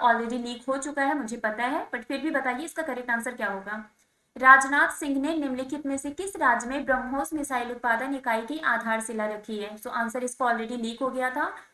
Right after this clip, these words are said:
और इसका जो correct answer है वो है उत्तर प्रदेश। Next question is, which messaging app was launched by the Indian Army? हमने इसके बारे में पूरा detail में पढ़ा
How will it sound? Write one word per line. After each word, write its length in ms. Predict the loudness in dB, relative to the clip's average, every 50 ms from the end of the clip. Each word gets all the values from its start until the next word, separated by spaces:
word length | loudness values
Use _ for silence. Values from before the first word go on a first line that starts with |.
| _ -4
और 100 | -2 -2
इसका 200 | -2 -2 -2 -2
जो 120 | -2 -2 -2
correct 300 | -2 0 0 -2 -2 -4 -2 0
answer 340 | 0 0 0 0 -2 -4 -4
है 80 | -4 -4
वो 160 | -4 -4 -4
है 180 | -2 -4 -6 -6 _ -10
उत्तर 200 | -10 -8 -8 -8
प्रदेश। 420 | -8 -8 -8 -6 -6 -6 -8 -10 -12 _ _ _ _ _ _ _ _ _ _ _ _ _ _ _ _ _ -2
Next 340 | 0 0 0 0 -2 -4 -4 -2
question 400 | -2 -2 -2 -2 -2 -2 -2 -2 -2 -2
is, 180 | -4 -6 -10 -14 _ _ _ _ -10
which 420 | -6 -4 -2 -2 -2 -2 -4 -6 -4 -2 0 2 4
messaging 480 | 4 2 2 0 -2 -2 -2 0 2 2 4
app 180 | 2 2 0 0 2
was 200 | 2 2 2 2 2 4
launched 280 | 4 4 4 2 2 4
by 80 | 4 4 4 2
the 60 | 0 0 -2
Indian 280 | -2 -2 -2 0 4 4 4
Army? 240 | 4 4 0 -2 -4
हमने 200 | -4 -4 -6 -6
इसके 180 | -6 -4 0
बारे 220 | 2 4 4 4 2
में 140 | -2 -2 -2
पूरा 200 | 0 0 0 0
detail 360 | 0 -2 -2 -2 -2 -2 -2
में 80 | 0
पढ़ा 240 | 2 2 2 2 0